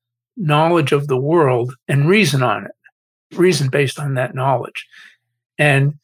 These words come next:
you know, most people, you know, thought that that's, that's really the core of intelligence. In order to understand everyday language, you have to be able to access that world knowledge and reason about it. So the representation of that knowledge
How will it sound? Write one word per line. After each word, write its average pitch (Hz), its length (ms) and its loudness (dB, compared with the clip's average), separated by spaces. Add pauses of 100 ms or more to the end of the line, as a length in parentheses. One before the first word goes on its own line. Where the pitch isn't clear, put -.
(180)
you 214 100 0
know, 160 60 4
most 151 260 2
people, 151 380 -6 (200)
you 185 120 0
know, 123 80 0
thought 131 260 0
that 135 140 -6
that's, - 420 -6 (180)
that's 175 220 -2
really 160 200 2
the 135 100 -2
core 139 260 0
of 131 120 -2
intelligence. 127 760 -6 (520)
In 151 140 0
order 165 220 4
to 151 100 2
understand 160 540 0
everyday 151 400 2
language, 139 520 0
you 143 100 -6
have - 180 -6
to - 80 -12
be 143 180 -4
able 127 300 0
to 131 280 -6 (380)
access 151 480 -2
that 135 240 0
world 135 260 -2
knowledge 127 380 -2
and 123 160 -8
reason 135 320 -2
about 120 340 -6
it. - 100 -16 (440)
So 143 400 0 (240)
the 160 100 0
representation 160 920 0
of 127 140 -4
that 127 260 -2
knowledge 131 640 -4